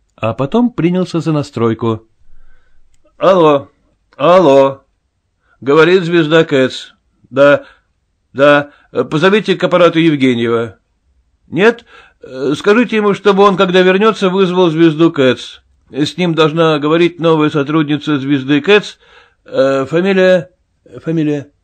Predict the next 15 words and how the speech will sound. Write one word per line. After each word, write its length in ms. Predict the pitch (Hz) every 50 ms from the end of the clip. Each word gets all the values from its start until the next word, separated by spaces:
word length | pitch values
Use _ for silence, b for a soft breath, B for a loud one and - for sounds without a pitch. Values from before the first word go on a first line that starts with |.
| _ _ _ _ _ _ _ _ _ _ _ _ _ _ _ _ _ _ -
"Антонина 500 | 185 190 185 - 185 185 196 190 185 175
Герасимова", 680 | 156 190 185 175 139 - - 135 127 113 107 104 - _ _ _ _ _ _ _ _ _ _ -
поспешила 460 | 123 107 - - 113 - 120 104 104
сказать 400 | 98 - 113 101 110 101 - -
Тоня. 320 | - 107 101 101 98 101 _ _ _ _ _ _ _ _ _ _ _ _
"Э, 420 | - 131 135 139 139 139 135 135 131 _ -
товарищ 380 | 196 208 208 208 208 190 156
Герасимова, 800 | 156 170 165 151 131 123 - 131 123 120 120 117 113 107 98 _ _ _ _ _ _ _ _ _ _ _
э, 240 | - 127 131 131 143
слышишь? 540 | - 233 254 269 - 196 147 - - - _ _ _ _ _ _ _ _ _ _ _ _
Так, 340 | - 143 139 135 120 - _ _ _ _ _ _ _ _ _ _ _ _ _ _ _ _
много? 600 | - 117 127 151 202 220 214 170 117 92 - _ _ _ _ _ _ _ -
Хороший 500 | 131 - 208 180 185 190 180 - 190 175
улов? 420 | 170 185 220 240 214 - - _ _ _ _ - - 87 104 -
Поздравляю". 800 | - 202 175 165 175 160 151 139 131 131 123 123 120 120 120